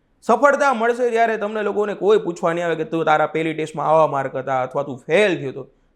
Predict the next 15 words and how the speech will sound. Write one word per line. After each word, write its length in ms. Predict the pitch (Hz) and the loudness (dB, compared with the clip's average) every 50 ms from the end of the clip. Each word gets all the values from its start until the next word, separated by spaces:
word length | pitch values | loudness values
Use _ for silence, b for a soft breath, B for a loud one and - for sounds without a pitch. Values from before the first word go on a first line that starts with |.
| _ - | _ -2
સફળતા 400 | 185 196 247 247 226 233 214 165 | 2 4 4 4 4 4 2 2
સફળતા 500 | - 165 156 175 170 147 127 123 117 117 | 0 -2 -2 -2 -2 -2 -4 -6 -8 -12
છે 80 | 120 | -14
અને 440 | - - _ _ _ - 165 202 220 | -18 -20 _ _ _ -2 0 2 2
એની 140 | 240 254 247 | 2 2 2
માટે 220 | 233 233 220 220 | 0 0 0 0
જે 260 | 170 180 214 247 277 | 2 6 6 8 8
પણ 180 | 294 - 269 247 | 6 6 4 2
બલિદાન 380 | 196 208 220 220 220 214 196 196 | 2 0 0 2 2 0 0 -2
આપવા 200 | 196 - - 165 | -4 -4 -6 -4
પડે 160 | 165 165 156 | -4 -4 -2
એ 40 | 151 | -2
આપવા 260 | 147 147 - - 143 | -4 -4 -6 -8 -6
માટે 180 | 139 139 135 | -6 -4 -4
આપણે 240 | 135 131 - 127 123 | -4 -4 -4 -6 -8